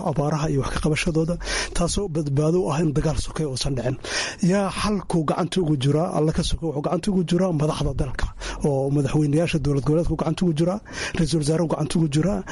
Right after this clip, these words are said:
eh, madaxweyne Cabdullaahi Maxamed Farmaajo waqtigiisu dhammaaday ayaa xalku gacanta ugu jiraa. Waxa weeye,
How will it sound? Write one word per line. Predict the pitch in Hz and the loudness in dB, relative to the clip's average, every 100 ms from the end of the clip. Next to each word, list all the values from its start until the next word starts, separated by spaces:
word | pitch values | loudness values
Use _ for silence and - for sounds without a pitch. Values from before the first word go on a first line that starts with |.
| - - | -8 -2
eh, | 190 147 | 0 2
madaxweyne | 147 139 160 180 | 2 2 2 2
Cabdullaahi | 139 151 160 | 2 2 2
Maxamed | 135 170 | 2 0
Farmaajo | - 147 160 151 | 0 2 2 2
waqtigiisu | 156 - - 165 156 | 2 2 0 -2 -2
dhammaaday | 147 143 143 143 160 160 180 | -2 -2 0 2 0 0 0
ayaa | 143 151 151 160 | 2 2 0 -2
xalku | - 160 151 | -2 0 0
gacanta | 151 151 - | 0 -2 0
ugu | 190 156 | 0 2
jiraa. | 143 156 196 - - - - | 0 -2 -4 -6 -4 -4 -2
Waxa | - | 0
weeye, | 185 202 190 | 2 2 2